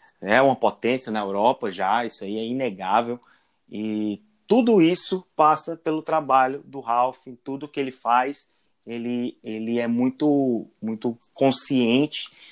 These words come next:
no que ele precisa fazer, na filosofia das contratações de jovens jogadores, é, dessa fórmula, do caminho dele, que eles têm que correr, desde o Salzburg pro Leipzig, é, passando por, por tudo isso aí. E o,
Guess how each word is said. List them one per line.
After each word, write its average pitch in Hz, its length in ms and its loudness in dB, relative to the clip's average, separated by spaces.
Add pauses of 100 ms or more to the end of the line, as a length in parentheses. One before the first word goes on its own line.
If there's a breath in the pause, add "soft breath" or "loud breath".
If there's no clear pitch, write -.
(120)
no - 100 -6
que - 80 2
ele 117 80 4
precisa 117 260 -4
fazer, 113 720 0
na 113 80 -8
filosofia 113 880 2
das 107 280 0
contratações 110 580 -2
de 95 60 -8
jovens 110 260 2
jogadores, 104 760 2 (380 loud breath)
é, 104 260 -2
dessa 107 300 -2
fórmula, 113 680 2
do 104 120 -10
caminho 120 520 -4
dele, 113 220 -4
que - 160 -10
eles 110 160 -6
têm 117 140 -6
que - 60 -20
correr, 117 480 2
desde 110 260 -2
o 101 40 -10
Salzburg 113 600 2
pro 104 120 -8
Leipzig, 113 540 0 (460 soft breath)
é, 101 220 -8
passando 117 420 -8
por, 110 400 -8 (100)
por - 140 -20
tudo 143 240 -4
isso 135 180 -4
aí. 120 380 0 (360 soft breath)
E 113 720 -4
o, 110 100 -6